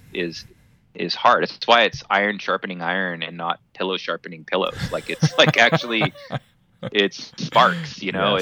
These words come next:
Speaker 1: it's, it's hard. Transformation takes, it, it takes time, and, and we need to be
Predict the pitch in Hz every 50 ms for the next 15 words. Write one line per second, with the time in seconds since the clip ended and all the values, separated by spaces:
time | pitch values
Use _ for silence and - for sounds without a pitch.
0 | 92 - - 101 95 - - 104 110 117 107 90 80 - - 104 101 107 110 -
1 | 117 104 101 101 - - 104 98 - - 92 95 95 - - - - 85 - 92
2 | 90 85 - 90 90 _ - 92 85 - - - - 107 110 110 110 110 110 101
3 | 90 87 - - 92 87 87 90 92 107 - - _